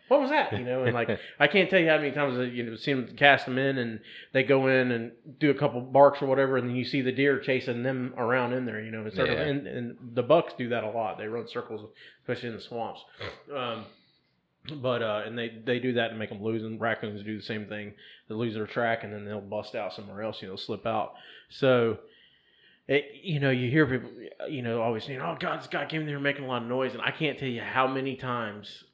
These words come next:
Speaker 1: I've, uh, I've seen it and been around it where that's where you always see 'em, you know? Like, uh,
Speaker 2: Yeah.
Speaker 1: for instance, last season, I only went twice, uh, this last season, and we went up to Ocala,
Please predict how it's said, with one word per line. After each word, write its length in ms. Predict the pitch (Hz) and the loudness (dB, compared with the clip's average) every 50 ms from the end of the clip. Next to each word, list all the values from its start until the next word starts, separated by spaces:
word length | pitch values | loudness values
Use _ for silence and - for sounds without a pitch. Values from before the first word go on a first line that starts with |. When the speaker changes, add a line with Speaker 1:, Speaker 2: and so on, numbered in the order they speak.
| _ | _
Speaker 1:
I've, 300 | - 120 117 113 110 101 - - - _ _ _ _ _ _ _ | -2 0 0 0 0 -4 -8 -16 -20 _ _ _ _ _ _ _
uh, 400 | - 113 104 90 90 92 82 - - - _ _ _ _ - | -6 -6 -6 -6 -8 -10 -12 -12 -16 -20 _ _ _ _ -8
I've 200 | 113 117 107 101 - - - _ _ | -6 -6 -6 -8 -10 -18 -20 _ _
seen 360 | - - - - 151 139 131 127 | -18 -14 -6 -4 -2 -2 0 -2
it 140 | 120 - | -4 -6
and 380 | - 110 110 110 110 104 98 98 - - 117 123 | -8 -10 -10 -10 -10 -12 -14 -16 -18 -18 -10 -6
been 120 | 123 127 120 | -4 -4 -2
around 300 | 113 120 127 131 127 113 | 0 2 2 2 2 0
it 120 | 104 101 104 | -2 -4 -4
where 280 | 113 107 104 107 107 104 104 | -4 -2 -2 -4 -6 -2 0
that's 280 | 123 120 117 120 - - 117 | 2 2 2 2 -2 -4 -6
where 100 | 117 113 | -6 -4
you 160 | 110 107 107 | -2 -2 0
always 260 | 110 107 104 104 101 | 0 0 0 -2 -4
see 180 | - - 120 120 | -8 -6 -6 -6
'em, 160 | 110 101 101 | -6 -8 -8
you 60 | 104 | -8
know? 160 | 104 110 107 110 | -8 -4 -2 0
Like, 140 | 117 113 | 0 2
uh, 40 | 95 | 2
Speaker 2:
Yeah. 200 | 95 90 90 92 95 | 2 2 2 0 0
Speaker 1:
for 120 | - 127 | 0 0
instance, 340 | 131 127 - - - 110 101 | 0 0 -4 -10 -16 -14 -8
last 300 | 117 120 123 117 - - | -4 -4 -4 -4 -4 -6
season, 360 | - 123 117 110 117 113 110 - - - - - _ - | -10 -10 -10 -10 -10 -12 -14 -16 -20 -20 -20 -20 _ -4
I 60 | 120 | -2
only 140 | 123 123 120 | 0 0 0
went 180 | 123 123 120 - | -2 -4 -6 -4
twice, 440 | - 123 120 120 113 - - - - - | -2 0 2 2 2 0 -4 -10 -12 -10
uh, 160 | 113 113 107 | -8 -8 -8
this 160 | 107 107 - | -10 -10 -10
last 240 | 117 113 107 - - | -10 -8 -8 -10 -12
season, 240 | 139 127 120 110 110 107 | -12 -14 -14 -14 -16 -16
and 60 | 104 | -14
we 60 | 107 113 117 | -12 -12 -12
went 60 | 117 | -12
up 100 | - - | -12 -14
to 60 | 107 107 107 | -14 -14 -12
Ocala, 400 | - 139 139 131 - 110 110 | -8 -8 -6 -6 -6 -8 -10